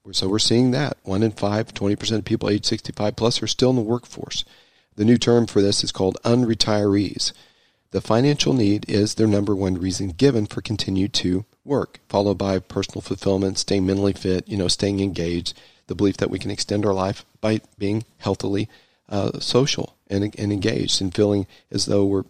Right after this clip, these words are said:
utilized and that we are still needed and that we connect. So there's a lot of truth in all of this, but the underlying truth is we need a plan and we need to succeed on purpose and we need to have the money to last a lifetime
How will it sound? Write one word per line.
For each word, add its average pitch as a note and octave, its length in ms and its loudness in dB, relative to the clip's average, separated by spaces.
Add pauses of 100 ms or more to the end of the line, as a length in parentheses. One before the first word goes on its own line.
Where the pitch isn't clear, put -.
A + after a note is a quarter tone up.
utilized - 600 0
and F2 200 -4 (340)
that F#2+ 260 -2
we G2 200 -4
are G2 60 0
still G2+ 400 0 (200)
needed B2 500 0
and F#2+ 180 -2
that F#2+ 200 -4
we G#2 100 -8
connect. - 640 -2 (400)
So - 160 0
there's F3+ 220 2
a - 40 -6
lot A2+ 140 0
of G#2+ 60 -6
truth - 280 0
in - 80 -4
all A2 240 2
of A2 80 -8
this, - 220 -6
but - 240 0 (260)
the G#2+ 180 2 (220)
underlying G#2+ 400 2
truth F#2 260 0
is F#2+ 260 0
we G2 100 -2
need A2 160 2
a G2+ 40 -2
plan G#2 520 -2 (580)
and G#2 140 0
we G2+ 80 4
need G#2 220 2
to G2+ 160 0
succeed - 580 0
on F#2 180 -2
purpose - 560 -2
and F#2+ 160 -2
we F#2+ 80 0
need G#2+ 200 0
to G2 100 -2
have G2+ 180 -2
the G2+ 80 -8
money G2+ 280 0
to - 140 -10
last G2 300 -2
a - 40 -4
lifetime F#2+ 540 -2